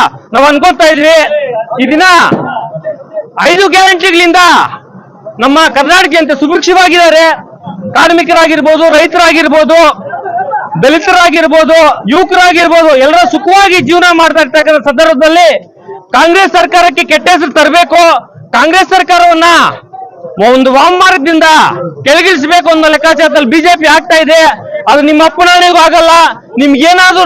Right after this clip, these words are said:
ನಾಚಿಕೆ, ಮಾನ ಮರ್ಯಾದೆ ಇದ್ರೆ, ಜನರ ಪರವಾಗಿ ನೀವಿದ್ರೆ ಹೋರಾಟಕ್ಕೆ ಈಗ ಬರ್ಬೇಕಾಗಿತ್ತು ನೀವು. ಅಡಿಗೆ ಅನಿಲ ಐವತ್ತು ರೂಪಾಯಿ ಹತ್ತಿದೆ, ಡೀಸೆಲ್ ಪೆಟ್ರೋಲ್ ಬೆಲೆ ಹತ್ತಿದೆ. ಯಾಕಪ್ಪ ಅಂದ್ರೆ ನಮ್ಮ ಕಾಂಗ್ರೆಸ್ ಸರ್ಕಾರದಿಂದ ಕಚ್ಚಾ ತೈಲ ಬೆಲೆ ಜಾಸ್ತಿ ಇತ್ತು,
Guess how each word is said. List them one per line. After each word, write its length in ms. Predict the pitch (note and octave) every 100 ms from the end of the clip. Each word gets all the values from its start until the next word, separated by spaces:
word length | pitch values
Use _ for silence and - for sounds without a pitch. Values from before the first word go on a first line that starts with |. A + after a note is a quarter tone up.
| D#4
ನಾಚಿಕೆ, 320 | F4 - F4 E4
ಮಾನ 160 | E4 E4+ D#4+
ಮರ್ಯಾದೆ 380 | D#4+ E4 E4 D#4
ಇದ್ರೆ, 240 | D4 F4 F#4 C4+ D#3+
ಜನರ 220 | A#3+ D4 F4+ F4
ಪರವಾಗಿ 340 | E4 E4 C#4 D4
ನೀವಿದ್ರೆ 380 | D4 C4+ F#4 F4 G#3+ - - - -
ಹೋರಾಟಕ್ಕೆ 540 | B3+ E4 F4+ - F4 C#4+
ಈಗ 100 | A3+
ಬರ್ಬೇಕಾಗಿತ್ತು 680 | C4 D#4 F#4+ F#4 F4 E4 D#4+ C#4
ನೀವು. 180 | C4+ F#3 - - - -
ಅಡಿಗೆ 240 | A#3+ D4+ F4+
ಅನಿಲ 260 | E4+ E4+ E4+ E4 G3+ D3 C4
ಐವತ್ತು 260 | D#4 E4
ರೂಪಾಯಿ 180 | E4 E4 D#4
ಹತ್ತಿದೆ, 320 | D#4+ D#4+ D4+ A#3 D#3+
ಡೀಸೆಲ್ 320 | D4 D#4+ E4+ D4+
ಪೆಟ್ರೋಲ್ 280 | C#4+ E4 D#4
ಬೆಲೆ 140 | D#4+ D#4+
ಹತ್ತಿದೆ. 380 | D4+ E4+ E4 D4+ G3 - - - A#3
ಯಾಕಪ್ಪ 320 | D#4 F#4+ F4 F4+
ಅಂದ್ರೆ 220 | D4 C#4 E4 E4+ A3+ - - A3+
ನಮ್ಮ 140 | C#4+ D#4 D4+
ಕಾಂಗ್ರೆಸ್ 340 | F#4 G4+ F4+
ಸರ್ಕಾರದಿಂದ 440 | F4 E4 E4 D#4+ B3+ -
ಕಚ್ಚಾ 240 | C#4+ F4+ F#4
ತೈಲ 180 | E4 F4 D#4+
ಬೆಲೆ 140 | E4 E4 D#4
ಜಾಸ್ತಿ 280 | F4 - F4+
ಇತ್ತು, 220 | - D#4